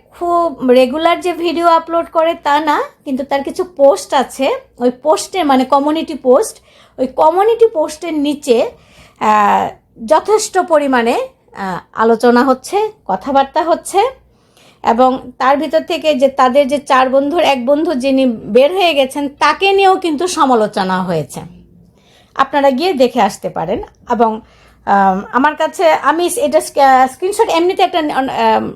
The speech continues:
রেগুলার একটা স্ক্রিনশট দিচ্ছি। বা, এতগুলো তো দেওয়া সম্ভব না, এতগুলো আলোচনা আপনারা একটু দেখে নেবেন। তো ওখানে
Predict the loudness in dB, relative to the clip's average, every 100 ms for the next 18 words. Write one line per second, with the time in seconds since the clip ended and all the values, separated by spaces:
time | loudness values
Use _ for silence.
0 | -4 2 2 2 2 2 2 -2 -4 -4
1 | -2 -2 -2 -4 -4 -4 -4 -2 -2 0
2 | 0 0 0 2 2 0 -4 -6 -4 -2
3 | -2 -2 -2 0 0 -2 -2 -2 -2 -2
4 | -2 0 -2 -2 -4 -4 -4 -8 -12 _
5 | -20 _ _ _ _ _ _ _ _ _
6 | _ _ _ 0 0 -2 -10 _ _ -2
7 | 0 4 4 4 2